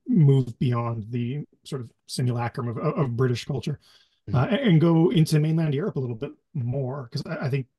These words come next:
Speaker 1: those cultural clashes would have been very interesting to explore, especially with the different composition of the group a-, and the way that that could play off character dynamics. Uh, I would have really liked to see that. I think anytime they did go any further east than Paris,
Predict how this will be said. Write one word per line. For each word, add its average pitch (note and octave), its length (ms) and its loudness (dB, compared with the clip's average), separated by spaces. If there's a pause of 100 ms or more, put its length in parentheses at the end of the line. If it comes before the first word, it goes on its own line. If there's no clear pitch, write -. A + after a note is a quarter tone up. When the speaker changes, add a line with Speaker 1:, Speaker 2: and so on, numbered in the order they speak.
Speaker 1:
those C#3+ 140 0
cultural D3+ 320 -4
clashes D3+ 440 -4
would B2+ 120 -6
have B2 60 -6
been E3+ 100 -4
very B2 180 -2
interesting C#3 300 -6
to - 80 -6
explore, - 380 -8
especially - 380 -6
with A#2+ 120 -8
the C#3 60 -8
different A#2 300 -8
composition A#2+ 440 -8
of G#2+ 40 -10
the G#2 80 -12
group D3+ 340 -2 (440)
a-, D3+ 140 -2
and C#3 120 2
the A#2+ 80 -4
way A#2+ 120 -2
that B2 140 -6
that A2+ 120 -6
could - 120 -12
play C#3 140 -8
off C3+ 160 -10
character C#3 300 -6
dynamics. D#3 680 -4
Uh, G#3 220 -6 (460)
I C#3+ 60 2
would D#3 140 4
have C3+ 80 2
really D3+ 100 2
liked C#3 120 0
to - 60 -10
see F#3+ 140 -4
that. F3 300 -6 (480)
I C#3 80 2
think D#3 200 2
anytime D3 380 4
they C#3+ 180 4
did C#3 300 2
go F3+ 380 2 (680)
any E3+ 280 2
further E3+ 420 -2
east D#3+ 400 -6
than C#3+ 180 -4
Paris, D3 680 -6